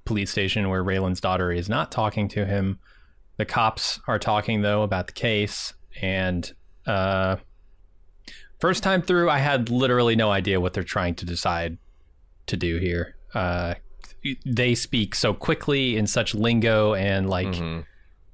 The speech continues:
Speaker 1: and, and in shorthand, and I'm just like, "Pff, whatever, guys. Guess I'll wait till the next scene to see what you're trying to do."
Speaker 2: <laughs>
Speaker 1: Uh, what they're actually trying to do is decide who to go arrest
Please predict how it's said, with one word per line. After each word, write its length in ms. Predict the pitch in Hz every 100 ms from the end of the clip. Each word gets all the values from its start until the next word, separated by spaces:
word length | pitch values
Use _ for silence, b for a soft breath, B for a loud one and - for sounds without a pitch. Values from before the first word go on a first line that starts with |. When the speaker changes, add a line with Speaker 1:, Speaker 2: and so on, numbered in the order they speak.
| - - 160 - - - -
Speaker 1:
and, 200 | 113 113
and 420 | 113 110 101 104 - -
in 160 | - 120
shorthand, 800 | 101 - 135 120 143 127 127 117 -
and 120 | 113
I'm 140 | 113
just 240 | 113 110 -
like, 220 | 98 92 -
"Pff, 560 | - - - - - 156
whatever, 500 | 117 117 131 113 104
guys. 560 | 95 101 98 98 92 - B B B -
Guess 160 | 110 120
I'll 80 |
wait 120 | 113 110
till 100 | 110
the 80 |
next 220 | 107 104 -
scene 180 | 117
to 60 | 101
see 120 | -
what 160 | 104 98
you're 80 | 104
trying 200 | 110 101
to 80 | 95
do." 400 | 107 95 92 117
Speaker 2:
<laughs> 60 | -
Speaker 1:
Uh, 200 | 104 107
what 180 | 147 170
they're 100 | 156
actually 260 | 143 135
trying 160 | 117 120
to 40 |
do 240 | 101 113 104
is 200 | 98 90
decide 320 | - 107 95
who 200 | 107 101
to 440 | - 98 90 87 - b b b b -
go 140 | 107
arrest 500 | 98 92 90 - -